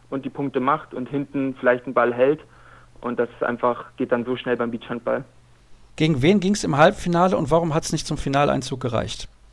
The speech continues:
Speaker 1: Im Halbfinale ging's wieder gegen Holland. Gegen die haben wir in der Vorrunde das Spiel eindeutig verloren in beiden Halbzeiten. Also das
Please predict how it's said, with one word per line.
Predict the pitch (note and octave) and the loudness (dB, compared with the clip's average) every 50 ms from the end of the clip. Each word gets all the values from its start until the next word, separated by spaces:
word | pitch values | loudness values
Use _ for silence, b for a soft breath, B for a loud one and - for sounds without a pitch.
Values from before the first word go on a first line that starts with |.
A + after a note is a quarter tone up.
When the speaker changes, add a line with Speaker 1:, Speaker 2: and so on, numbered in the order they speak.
| - _ - - - - | -20 _ -20 -20 -14 -8
Speaker 1:
Im | - C#3 C#3 | -6 -2 2
Halbfinale | D3 - - - F#3 E3+ E3 D#3+ | 2 2 2 0 0 0 0 0
ging's | D3 D3+ D#3+ D#3 - | 0 -2 -6 -6 -2
wieder | E3 D#3+ D#3 C#3+ | 0 0 2 2
gegen | D3 C#3+ C#3 C#3 B2 | 2 0 -2 -2 0
Holland. | C#3+ D#3+ F#3 G3+ G3 | 2 2 2 2 2
Gegen | - D#3+ C#3+ C#3 | 0 -2 -4 -2
die | C3+ D3 D3 | -4 -4 -2
haben | D3 | -2
wir | D3 C#3+ | -2 0
in | C3+ | 0
der | C3 A#2+ | -2 -2
Vorrunde | - - C#3 D#3 D#3+ E3+ E3+ E3+ E3+ E3+ E3+ E3+ E3 D3+ D3+ - | 0 0 0 2 2 0 0 0 2 4 4 2 0 -4 -10 -8
das | - C3 - | -8 -8 -8
Spiel | - - - D3+ D3+ D3+ D3 D3 C#3+ C#3 C#3 - | -8 -4 0 4 6 6 6 6 4 2 0 0
eindeutig | - B2+ C#3 C#3+ B2+ C#3 D3+ E3 - E3 - | 0 0 0 4 4 4 4 4 2 -4 -4
verloren | - C#3+ C3+ C#3+ D3+ D#3+ | -4 -4 -2 -2 -4 -4
in | D3 C3+ | -6 -6
beiden | B2 - C3 C#3+ D3 C#3 | -2 -2 -2 -2 -2 -4
Halbzeiten. | B2+ C#3+ C#3+ - - D#3+ D3 C#3 C#3+ | -6 -8 -8 -6 -6 -6 -6 -4 -6
Also | C3 B2 A#2 B2 | -6 -6 -6 -6
das | A2+ B2 | -6 -6